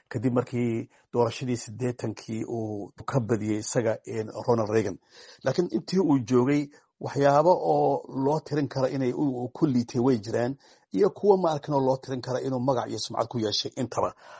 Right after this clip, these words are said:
Haddaan ku hormaro kuwa lis-, loo tirinayo inuu ku liitay, waxa ugu weynaa baan isleeyahay in November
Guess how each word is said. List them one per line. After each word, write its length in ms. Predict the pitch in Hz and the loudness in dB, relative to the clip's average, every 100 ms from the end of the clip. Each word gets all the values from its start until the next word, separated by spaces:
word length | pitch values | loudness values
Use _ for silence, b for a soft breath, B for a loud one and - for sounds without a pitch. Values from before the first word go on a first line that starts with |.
| B | B
Haddaan 300 | B 143 190 | B 2 4
ku 120 | 180 175 | 2 0
hormaro 400 | 170 156 143 135 | 0 2 2 0
kuwa 480 | - 165 160 - 131 135 127 120 | -2 2 2 2 0 -2 -4 -4
lis-, 280 | 123 113 - | -4 -6 -8
loo 320 | 135 131 143 | -4 2 4
tirinayo 520 | 160 - 147 127 127 | 2 -2 2 2 2
inuu 200 | 135 139 | 2 0
ku 160 | 123 - | 0 -2
liitay, 400 | 123 113 127 127 - B B - | -4 -2 -4 -6 -8 B B -4
waxa 440 | 143 139 147 139 | -4 2 4 4
ugu 380 | 143 139 175 160 | 2 2 4 6
weynaa 380 | 139 127 127 135 | 6 6 6 4
baan 160 | 127 | 2
isleeyahay 680 | 113 - 131 110 110 123 139 - b b b b _ | -4 -4 -2 -2 -4 -6 -6 -12 b b b b _
in 260 | - 170 170 - - | 0 2 0 -6 -8
November 680 | 147 147 143 139 190 160 | -2 2 2 4 2 4